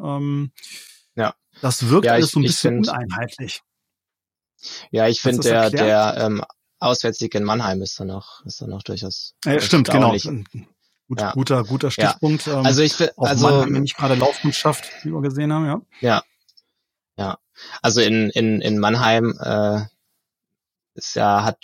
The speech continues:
Speaker 2: hat Ferrei ja wahrscheinlich das Tor des Jahres oder zumindest das Tor des Monats geschossen. Äh,
Speaker 1: Mhm.
Speaker 2: weiß nicht, ob,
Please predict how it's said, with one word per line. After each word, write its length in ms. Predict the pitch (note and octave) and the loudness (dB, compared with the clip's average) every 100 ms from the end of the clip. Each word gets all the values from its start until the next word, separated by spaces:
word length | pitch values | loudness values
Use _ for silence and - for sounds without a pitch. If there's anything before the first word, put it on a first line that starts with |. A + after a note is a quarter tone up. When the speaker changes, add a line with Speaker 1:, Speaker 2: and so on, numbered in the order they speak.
| - | -4
Speaker 2:
hat 140 | G#2 - | -4 -2
Ferrei 340 | A2+ G#2 G#2+ | -2 2 4
ja 320 | G#2+ G2+ F#2+ - | 4 4 2 -2
wahrscheinlich 360 | G#2+ G2+ G2+ | -2 -2 -2
das 160 | G2 - | -4 -4
Tor 160 | A2 | -2
des 160 | G#2 F#2 | 0 2
Jahres 320 | G#2+ A2 G#2 | 4 4 2
oder 180 | G#2 G2 | -2 -4
zumindest 420 | - G#2 G#2 - | -2 0 0 -2
das 60 | - | -6
Tor 140 | A2+ | -2
des 140 | G#2 - | 0 2
Monats 260 | A2+ G2+ | 2 2
geschossen. 420 | - - G2+ A#2 - - - - _ _ | -4 -4 -4 -6 -8 -12 -20 -20 _ _
Äh, 380 | - G#2+ G2+ G#2 | -2 2 4 4
Speaker 1:
Mhm. 100 | G#2 - _ _ _ _ _ | 2 -2 _ _ _ _ _
Speaker 2:
weiß 240 | - G#2 - | -4 -4 -2
nicht, 340 | G2 - - | -2 -2 -6
ob, 100 | A2 | -10